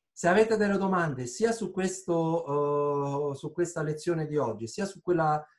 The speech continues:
precedente delle scorse settimane, abbiamo ancora, avete ancora fino al sette maggio per,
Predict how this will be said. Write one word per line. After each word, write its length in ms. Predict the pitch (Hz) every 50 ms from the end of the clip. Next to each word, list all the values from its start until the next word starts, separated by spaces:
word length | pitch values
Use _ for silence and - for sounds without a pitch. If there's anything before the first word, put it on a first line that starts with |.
| _ _ _
precedente 640 | - 160 160 147 - 160 156 170 180 175 170 170 156
delle 160 | 151 147 147
scorse 400 | 147 - - 175 165 - 165 151
settimane, 680 | - 165 156 - 180 180 202 214 220 226 220 - - - _ _ _ _ _
abbiamo 540 | - 139 139 143 175 185 185 185 180 180 170
ancora, 460 | 170 165 160 190 190 190 175 165 160
avete 240 | 160 175 180 175 170
ancora 320 | 170 160 202 196 180 175
fino 200 | - 180 175 165
al 120 | 156 151
sette 320 | - - 170 165 - - 160
maggio 460 | 160 170 180 180 180 151 156 151 151
per, 600 | - 156 151 151 147 143 139 143 139 135 135